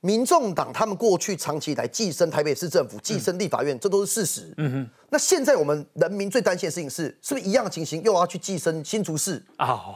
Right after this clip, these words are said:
Speaker 1: 而这件事情真的发生了。
Speaker 2: 嗯哼。
Speaker 1: 我的时间都讲出来，十二月四号的晚上，
Speaker 2: 哎。
Speaker 1: 柯文哲要把一些人塞去新竹市政府，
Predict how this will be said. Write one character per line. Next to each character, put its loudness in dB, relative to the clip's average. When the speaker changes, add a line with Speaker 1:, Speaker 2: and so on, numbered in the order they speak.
Speaker 1:
而 6
这 2
件 4
事 0
情 -2
真 2
的 2
发 4
生 0
了。 2
Speaker 2:
嗯 -6
哼。 -8
Speaker 1:
我 6
的 4
时 -2
间 2
都 2
讲 -2
出 2
来， 2
十 -8
二 6
月 2
四 -4
号 2
的 -4
晚 -2
上， 2
Speaker 2:
哎。 -2
Speaker 1:
柯 6
文 2
哲 2
要 4
把 -4
一 -4
些 4
人 0
塞 2
去 -8
新 -8
竹 -10
市 -4
政 4
府， -6